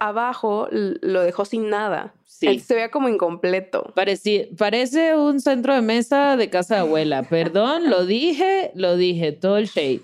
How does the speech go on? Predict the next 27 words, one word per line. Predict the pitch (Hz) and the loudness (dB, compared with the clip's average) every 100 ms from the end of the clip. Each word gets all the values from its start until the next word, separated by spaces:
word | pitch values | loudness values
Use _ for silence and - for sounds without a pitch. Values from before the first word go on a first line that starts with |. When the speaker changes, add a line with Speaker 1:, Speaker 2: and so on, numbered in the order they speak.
| _ _ _ 285 214 | _ _ _ -4 0
Speaker 2:
Todo | 190 | 0
el | 208 | 2
shade, | 254 247 262 277 - | 0 0 -2 -4 -4
no | 196 | -2
me | 190 | 0
importa. | 190 151 - - - _ _ _ - | 0 -2 -4 -12 -18 _ _ _ -4
Eh, | 180 180 180 180 180 180 175 - _ | 0 2 0 2 2 0 -4 -18 _
igual, | 208 208 214 208 - | 0 2 2 -2 -2
aguas, | 220 214 165 | -2 0 0
o | 170 | -2
sea, | 190 170 | -2 -2
Viñas | 180 202 233 | -2 -2 0
es | 254 226 | 2 4
muy | 240 | 2
bella, | 220 233 190 175 208 208 _ | 2 0 0 -2 -2 -6 _
es | - 170 | -8 -6
preciosa, | 190 190 214 202 196 196 185 185 - _ _ _ _ - | -4 -2 0 -2 0 0 0 -2 -10 _ _ _ _ -2
eh, | 160 160 156 156 | 0 2 0 0
pero | 170 165 165 165 160 - - | 0 2 2 2 -2 -8 -6
a | 175 | -4
mí | 180 180 | -2 -6
este | 175 214 | -2 0
runway | 202 202 202 202 202 | 2 2 2 0 0
no | 190 180 160 | -2 -2 -2
me | 160 165 | 0 0
dio | 170 | -2
fashion. | 170 170 160 - 175 214 277 | -2 -2 -2 -4 -4 -4 -6